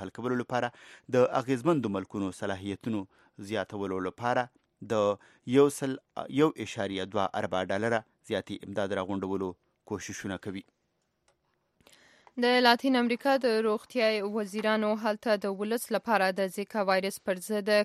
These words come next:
Speaker 2: کمپاینونه پیل کړي دي او هغوی د زیکا وایرس پر ضد د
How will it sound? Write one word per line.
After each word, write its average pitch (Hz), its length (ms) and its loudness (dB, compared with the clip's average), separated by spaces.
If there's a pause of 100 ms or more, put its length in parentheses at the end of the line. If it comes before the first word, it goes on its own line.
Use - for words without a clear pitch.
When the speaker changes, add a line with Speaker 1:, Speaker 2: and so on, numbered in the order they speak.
Speaker 2:
کمپاینونه 208 640 0
پیل 190 240 0
کړي 196 240 -2
دي 196 100 -2 (520)
او 185 160 0
هغوی 185 320 -4
د 180 160 -8
زیکا 190 260 -2
وایرس 190 320 0 (320)
پر 196 220 -2
ضد 233 200 0 (120)
د 214 100 4